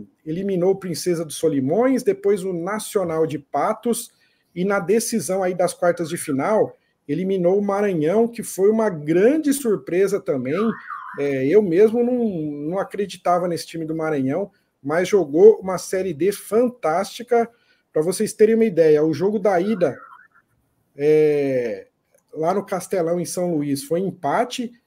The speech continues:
e o jogo da volta lá no Presidente Vargas, jogo empatado, aos quarenta e tantos do segundo tempo, o Maranhão marcou um gol.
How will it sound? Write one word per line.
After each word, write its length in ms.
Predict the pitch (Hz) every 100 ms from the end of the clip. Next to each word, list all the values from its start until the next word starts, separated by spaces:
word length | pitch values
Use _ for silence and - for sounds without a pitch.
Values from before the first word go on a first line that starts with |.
| _ _ _
e 80 | 156
o 80 | 190
jogo 260 | 151 214
da 180 | 226 208
volta 480 | 147 139 175 180 175
lá 200 | 151 170
no 120 | 196
Presidente 460 | 190 175 156 160 160
Vargas, 720 | 135 143 208 196 123 107 - _ _ _ _ _ _ -
jogo 300 | 143 185 214
empatado, 840 | 208 202 165 - 156 190 214 220
aos 180 | 202 -
quarenta 600 | 226 196 175 214 240 247
e 200 | 208 - -
tantos 720 | 190 240 240 233 - - -
do 120 | 165 196
segundo 380 | - 180 196 175
tempo, 320 | - 196 214
o 40 |
Maranhão 380 | 214 202 190 202
marcou 460 | 214 202 - 196 226
um 60 |
gol. 500 | 175 143 170 160 -